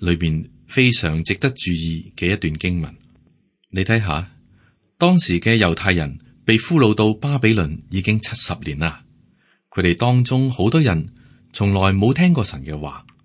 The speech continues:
喺當時，神嘅話並唔係咁流行嘅，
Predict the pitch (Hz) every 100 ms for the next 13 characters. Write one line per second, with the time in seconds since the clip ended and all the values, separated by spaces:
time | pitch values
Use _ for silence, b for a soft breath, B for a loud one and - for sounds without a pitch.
0 | _ _ _ _ _ _ _ _ - 120
1 | 139 170 170 - 82 87 - b b b
2 | - 107 135 139 107 95 - 113 92 82
3 | 87 101 87 67 76 73 82